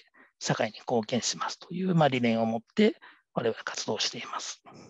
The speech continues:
で、あの、最近ですね、あの、パーパス、パーパスって、あの、お聞きになった方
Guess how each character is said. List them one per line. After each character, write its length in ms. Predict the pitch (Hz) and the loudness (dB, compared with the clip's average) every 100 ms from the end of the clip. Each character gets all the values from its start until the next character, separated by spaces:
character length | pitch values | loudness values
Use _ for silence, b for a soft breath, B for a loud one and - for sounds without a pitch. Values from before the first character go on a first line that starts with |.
| - - - _ _ b b b _ _ _ _ - | -20 -20 -20 _ _ b b b _ _ _ _ 4
で、 100 | 202 | 6
あ 80 | 202 | 8
の、 100 | 185 | 8
最 240 | 208 220 | 6 4
近 200 | - 226 | 8 8
で 100 | 110 | 8
す 160 | - 123 | 0 -2
ね、 80 | |
あ 60 | 113 | 2
の、 100 | 113 | 2
パ 200 | 147 190 | 6 6
ー 40 | |
パ 140 | - - | 6 -2
ス、 120 | - | 0
パ 120 | 151 | 4
ー 40 | 127 | 4
パ 100 | 123 | 4
ス 60 | - | -4
っ 40 | |
て、 100 | 123 | -4
あ 40 | |
の、 140 | 113 120 | -4 2
お 100 | - | 4
聞 140 | 147 - | 4 4
き 80 | 156 | 6
に 40 | |
な 100 | 151 | 6
っ 20 | |
た 160 | 143 127 | 4 0
方 340 | 113 117 113 | 0 0 -4